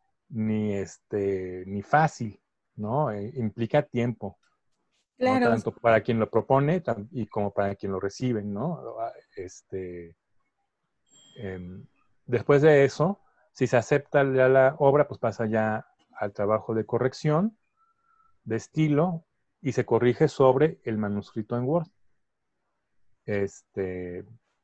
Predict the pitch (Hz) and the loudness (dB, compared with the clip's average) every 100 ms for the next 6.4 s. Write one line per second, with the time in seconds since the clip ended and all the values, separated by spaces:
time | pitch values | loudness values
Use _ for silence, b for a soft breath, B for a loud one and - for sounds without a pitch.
0 | - 117 127 110 - 127 131 131 131 135 | -2 4 4 4 0 2 2 2 0 -2
1 | - 110 - - - 110 110 107 98 - | -2 -4 -4 -10 -4 -2 0 -2 -2 0
2 | 127 131 - - 120 120 - - - 123 | 4 4 2 -2 -2 -2 -4 -4 2 4
3 | 117 135 139 - _ _ - 104 104 127 | 4 0 -4 -18 _ _ -4 -4 -4 -4
4 | 101 95 95 98 98 107 - 107 110 - | -2 -2 -4 -8 -10 -10 -6 -4 -4 -2
5 | 123 127 127 117 107 - 117 117 117 - | 2 4 4 2 -2 -4 -2 2 2 2
6 | 131 156 - | 0 0 -2